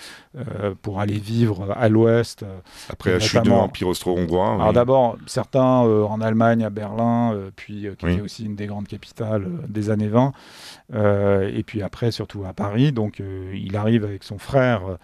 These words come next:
Speaker 1: euh, dans les, au début des années trente, je crois, euh, dans des conditions assez difficiles, hein, parce que vivre de la photographie à l'époque, euh, bah, c'était, euh, c'était très compliqué.
Speaker 2: Oui, il n'y avait pas vraiment de marché de la photographie,
Speaker 1: Pas
Speaker 2: euh,
Speaker 1: vraiment, le, la, la,
Speaker 2: photo
Speaker 1: la
Speaker 2: de presse,
Speaker 1: presse,
Speaker 2: c'était pas
Speaker 1: la
Speaker 2: encore,
Speaker 1: presse
Speaker 2: euh,
Speaker 1: magazine commençait, euh, à se,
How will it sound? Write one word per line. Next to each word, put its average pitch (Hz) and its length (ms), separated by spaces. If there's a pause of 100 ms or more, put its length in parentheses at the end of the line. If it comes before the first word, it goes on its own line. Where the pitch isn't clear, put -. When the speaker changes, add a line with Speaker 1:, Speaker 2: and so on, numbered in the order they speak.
(380)
Speaker 1:
euh, 98 360
dans 101 160
les, 98 180
au 98 120
début 104 220
des 107 180
années 104 180
trente, 127 340
je - 60
crois, 123 380
euh, 98 360 (400)
dans 107 260
des 104 100
conditions 113 540
assez 113 220
difficiles, 110 560
hein, 110 140
parce 104 220
que 107 80
vivre 101 260
de 113 100
la 107 80
photographie 107 640
à 107 60
l'époque, 107 420
euh, 151 140
bah, - 200
c'était, - 340
euh, 95 340
c'était 107 240
très - 160
compliqué. 110 520
Speaker 2:
Oui, 92 220 (140)
il 82 40
n'y 82 40
avait - 20
pas 104 120
vraiment 101 240
de 101 40
marché 98 380
de 98 40
la 95 60
photographie, 90 760
Speaker 1:
Pas 113 80
Speaker 2:
euh, 113 40
Speaker 1:
vraiment, 135 540
le, 107 260
la, 104 200
la, 104 160
Speaker 2:
photo 107 120
Speaker 1:
la 107 60
Speaker 2:
de - 40
presse, - 180
Speaker 1:
presse, 104 220
Speaker 2:
c'était - 140
pas - 160
Speaker 1:
la - 80
Speaker 2:
encore, 95 100
Speaker 1:
presse 143 220
Speaker 2:
euh, 85 40
Speaker 1:
magazine 131 600
commençait, 139 720
euh, 101 460
à 98 60
se, - 180